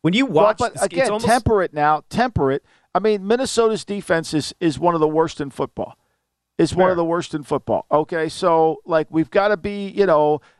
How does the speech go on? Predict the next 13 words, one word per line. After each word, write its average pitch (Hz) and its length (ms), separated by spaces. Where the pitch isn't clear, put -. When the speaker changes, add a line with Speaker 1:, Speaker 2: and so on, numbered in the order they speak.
Speaker 2:
and, 156 480
and 165 140
he 233 160
has 254 180
played 208 400
well, 214 220
but 139 160
when 160 140
you 247 100
go 294 180
through 220 300
his 180 220
year, 175 360